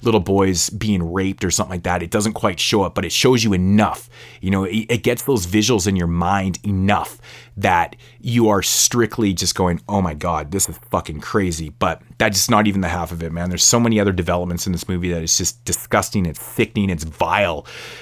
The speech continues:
It's just, oh man, really, really great film. I can't recommend this one enough. Uh, thank you, Sean Klump, for finally making me watch this movie. I actually watched this with the wife too, and she's like, "Jesus fucking <laughs> Christ, man. Like,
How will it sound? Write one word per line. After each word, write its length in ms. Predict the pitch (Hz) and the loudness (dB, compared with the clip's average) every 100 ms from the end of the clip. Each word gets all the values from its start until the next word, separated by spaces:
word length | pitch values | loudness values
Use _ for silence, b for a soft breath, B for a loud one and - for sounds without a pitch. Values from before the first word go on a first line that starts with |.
| B | B
It's 240 | 95 - | -6 -4
just, 340 | - 104 - - - - - _ - | 0 0 0 -8 -20 -20 -20 _ 2
oh 320 | 120 104 82 | 4 4 2
man, 420 | 87 98 87 78 - - | -2 -2 -2 -6 -14 -10
really, 400 | 104 123 123 120 | 2 4 4 4
really 220 | 113 101 | 4 2
great 260 | 98 98 | 2 0
film. 300 | - 101 92 - | 0 0 0 -2
I 80 | |
can't 240 | 87 113 95 | -2 -2 0
recommend 380 | 101 95 92 90 | -2 -2 -2 -2
this 120 | - | -2
one 120 | 92 | -2
enough. 340 | 87 87 85 - B B B - | -2 -2 -4 -8 B B B -10
Uh, 200 | 90 87 | -4 -4
thank 260 | - 113 107 | 0 0 2
you, 60 | |
Sean 340 | 98 107 101 90 | 0 2 2 0
Klump, 280 | 104 92 - | 0 -2 -2
for 380 | - 95 92 82 | 0 4 4 2
finally 460 | 80 - 101 95 87 | -4 0 2 2 -2
making 300 | 85 87 90 | -4 -4 -4
me 100 | 85 | -2
watch 260 | 82 82 | -2 -4
this 160 | 85 - | -6 -4
movie. 320 | 85 85 82 | -4 -4 -4
I 120 | - | 0
actually 200 | 110 - | 0 2
watched 200 | 101 95 | 2 0
this 120 | - - | -2 -4
with 120 | 90 | -2
the 60 | |
wife 320 | 85 92 87 - | 0 0 -2 -4
too, 200 | 107 92 | -4 -2
and 100 | 85 | -2
she's 240 | 101 85 | -2 -2
like, 160 | 80 - | -4 -2
"Jesus 460 | - 127 120 - | -2 0 -4 -6
fucking 460 | - - 123 - 73 | -12 -6 -6 -4 -8
<laughs> 20 | |
Christ, 800 | - - 123 170 - 214 220 - | -10 -4 0 0 4 2 2 -2
man. 320 | 120 98 101 | -2 0 2
Like, 340 | 110 107 90 | 4 2 2